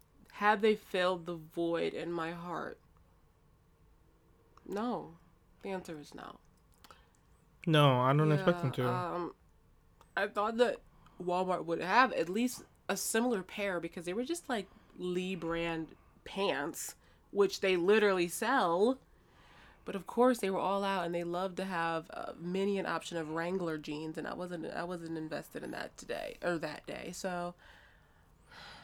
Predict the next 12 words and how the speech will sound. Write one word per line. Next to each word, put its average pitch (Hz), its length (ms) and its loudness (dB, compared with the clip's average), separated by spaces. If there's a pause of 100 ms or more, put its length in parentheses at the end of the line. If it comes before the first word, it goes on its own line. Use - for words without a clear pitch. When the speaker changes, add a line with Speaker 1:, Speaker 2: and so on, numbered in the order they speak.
(360)
Speaker 1:
I - 80 -18
got - 160 -12
some - 300 -12 (480)
George. 175 840 0 (300)
Speaker 2:
They 165 120 12
do 156 180 12
love 139 160 12
a 127 40 12
Speaker 1:
Freaking 123 80 8
Speaker 2:
Wrangler. 120 400 8
Speaker 1:
George 180 480 2
brand. 175 680 2